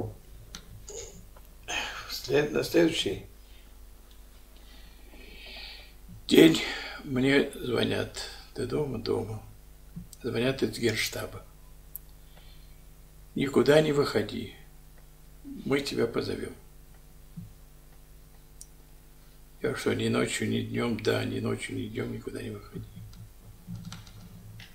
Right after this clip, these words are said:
Иначе мы расценим это нехорошо для тебя». Я говорю: «Хорошо». И вот я нахожусь в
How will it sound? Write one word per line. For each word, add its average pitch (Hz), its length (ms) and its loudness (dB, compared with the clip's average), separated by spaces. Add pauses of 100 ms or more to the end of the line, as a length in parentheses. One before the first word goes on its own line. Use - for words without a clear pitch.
(600)
Иначе 120 420 0
мы 110 160 2
расценим 110 600 0
это 110 300 -8 (380)
нехорошо - 500 -4
для 98 180 -8
тебя». - 260 -12 (580)
Я - 100 -10
говорю: 123 140 -4
«Хорошо». 120 220 -6 (2500)
И 120 140 6
вот 175 240 10
я 147 200 10
нахожусь 127 580 6
в - 560 -10